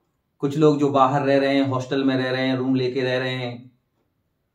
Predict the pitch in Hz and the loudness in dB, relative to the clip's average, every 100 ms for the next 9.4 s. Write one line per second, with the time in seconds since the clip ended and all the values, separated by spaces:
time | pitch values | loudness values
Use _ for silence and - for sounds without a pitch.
0 | _ _ _ - 117 123 117 120 113 113 | _ _ _ -14 -8 -6 -2 -2 0 -2
1 | 110 120 113 117 117 117 113 110 110 107 | -4 -8 -4 -2 -2 -2 -4 -6 -10 -10
2 | 110 113 113 107 113 110 107 110 117 113 | -10 -8 -6 -6 -6 -6 -2 0 0 -2
3 | 117 117 107 117 107 110 110 104 110 120 | -4 -4 -6 -6 -8 -8 -4 0 2 4
4 | 120 120 117 104 - _ - 120 113 120 | 2 -2 -6 -8 -14 _ -14 -8 -4 -2
5 | 123 120 123 120 120 120 113 - - _ | 0 -2 -2 -4 -4 -8 -10 -18 -20 _
6 | _ _ _ _ _ _ _ _ _ _ | _ _ _ _ _ _ _ _ _ _
7 | _ _ _ _ _ _ _ _ _ 147 | _ _ _ _ _ _ _ _ _ -8
8 | 151 170 180 165 160 156 151 156 135 139 | -4 -2 0 0 0 2 2 2 2 2
9 | 135 127 - - | 2 0 -8 -16